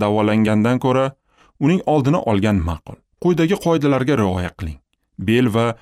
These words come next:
bo'yinda tuz yig'ilmasin desangiz, uzoq vaqt tik turmang yoki o'tirmang. Agar ishingiz shuni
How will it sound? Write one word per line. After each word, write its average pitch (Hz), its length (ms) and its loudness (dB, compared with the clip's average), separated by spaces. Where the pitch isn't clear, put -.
bo'yinda 139 420 2
tuz 139 240 0
yig'ilmasin 123 600 0
desangiz, 131 520 0
uzoq 139 380 -2
vaqt 156 220 -4
tik - 240 -4
turmang 98 340 0
yoki 110 280 -2
o'tirmang. 95 520 -4
Agar 117 220 -2
ishingiz 135 400 0
shuni 143 300 0